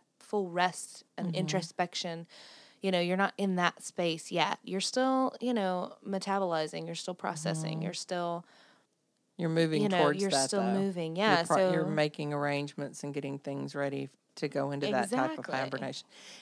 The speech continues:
Speaker 2: And then when you're in winter, you've been there for a while, and you're just like, "God, is sun ever gonna shine
Speaker 1: It's
Speaker 2: again?" And then when spring shows up, you're like, "Ta-da!
Speaker 1: <laughs>
Speaker 2: Let's get out and do the yard," you know?
Speaker 1: And, and I'm talking also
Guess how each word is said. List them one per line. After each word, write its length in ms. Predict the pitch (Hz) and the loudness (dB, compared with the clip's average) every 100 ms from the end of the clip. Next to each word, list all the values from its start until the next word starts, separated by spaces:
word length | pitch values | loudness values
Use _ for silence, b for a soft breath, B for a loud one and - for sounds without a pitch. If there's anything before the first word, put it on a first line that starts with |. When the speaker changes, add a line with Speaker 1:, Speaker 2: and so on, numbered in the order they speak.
| B | B
Speaker 2:
And 100 | 170 | 6
then 120 | 190 | 8
when 180 | 190 175 | 6 6
you're 160 | 160 156 | 4 2
in 160 | 156 | 4
winter, 240 | 160 170 165 | 2 4 2
you've 260 | 151 156 | -2 -4
been 140 | 156 156 | 0 2
there 140 | 156 | 0
for 180 | - 156 | 2 2
a 60 | |
while, 240 | 156 156 160 | 6 6 6
and 100 | 160 | 4
you're 100 | 160 | -2
just 200 | 160 - | -4 -4
like, 180 | 139 - | -6 -6
"God, 160 | - B B B _ _ _ b b b b b - | -12 B B B _ _ _ b b b b b -4
is 140 | 147 | -4
sun 400 | - 160 156 156 | -2 0 0 0
ever 180 | - 151 | -2 -2
gonna 200 | 156 147 | 0 2
shine 280 | 147 156 151 | 4 4 2
Speaker 1:
It's 80 | 151 | 2
Speaker 2:
again?" 320 | 156 151 151 | 4 4 4
And 160 | 156 156 | 2 2
then 100 | 156 | 2
when 140 | 147 | 2
spring 400 | 147 - 170 170 | -2 2 4 4
shows 300 | 165 170 160 | 4 2 4
up, 120 | 165 | 2
you're 120 | 170 165 | 4 2
like, 220 | 160 - | 2 0
"Ta-da! 1080 | 381 427 453 453 453 453 453 440 - - 359 - 427 - | 2 4 4 4 2 2 0 -2 -6 4 4 8 6 6
Speaker 1:
<laughs> 100 | 247 | 2
Speaker 2:
Let's 160 | 285 | 2
get 120 | 311 | 8
out 180 | 311 311 | 10 8
and 100 | 311 | 6
do 160 | 302 330 | 2 2
the 80 | 320 | 6
yard," 500 | 311 302 302 294 294 | 6 8 8 6 4
you 80 | 294 | 2
know? 480 | 277 247 254 254 233 B B B | 2 2 2 0 -4 B B B
Speaker 1:
And, 140 | 233 269 | 2 6
and 100 | 262 294 | 8 8
I'm 120 | 320 | 8
talking 500 | 381 339 349 294 240 | 8 8 6 2 6
also 440 | 226 254 277 233 | 8 8 8 6